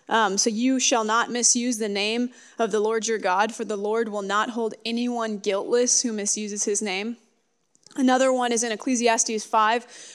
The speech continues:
"When you make a vow to God, do not delay to fulfill it. He has no pleasure in fools. Fulfill your vow. It is better not to make a vow than to make one and not fulfill it. Do not let your mouth lead you into sin.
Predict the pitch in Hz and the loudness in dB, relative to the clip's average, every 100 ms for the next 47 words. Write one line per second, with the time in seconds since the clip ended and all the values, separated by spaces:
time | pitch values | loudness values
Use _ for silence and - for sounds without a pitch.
0 | - 254 247 233 254 285 277 226 220 233 | -2 2 2 4 4 4 4 4 6 6
1 | 240 247 202 196 220 233 202 240 220 208 | 4 0 2 4 4 4 0 -2 0 2
2 | 226 269 233 226 202 196 214 220 233 214 | 2 2 0 0 0 0 0 0 -4 -8
3 | 202 240 233 170 - - 240 220 214 214 | -6 -2 0 0 -2 -2 -2 0 0 0
4 | 220 262 262 240 226 220 220 214 208 214 | 0 -2 0 0 0 -2 -6 -6 -6 -2
5 | 202 175 - 220 208 - 214 220 233 240 | -2 0 0 -2 -10 -8 -4 -2 -4 -6
6 | - - _ 208 220 208 196 196 208 220 | -16 -20 _ 0 2 2 0 -2 -2 2
7 | 196 165 208 _ - - - - 240 233 | 2 0 -4 _ -20 -18 -4 4 6 6
8 | 196 254 285 285 233 277 294 - _ _ | 4 6 6 6 4 4 0 -8 _ _
9 | _ _ _ - - - 247 285 - 254 | _ _ _ -20 -10 2 4 6 4 2
10 | 226 220 202 202 196 202 208 240 214 220 | 2 0 2 4 2 0 -4 -4 -4 -2
11 | 262 262 220 196 190 220 - 214 196 196 | -2 -2 -4 -2 -2 -6 -6 -6 -4 0
12 | 190 - - 214 202 220 214 143 - 202 | -2 -4 -10 -10 -6 -2 0 0 -2 -4
13 | 240 254 254 240 226 220 - 240 202 190 | 0 2 2 2 2 0 -2 -2 -2 -4
14 | 196 208 208 208 190 190 196 - 196 185 | -6 -8 -8 -6 -6 -4 0 0 0 -6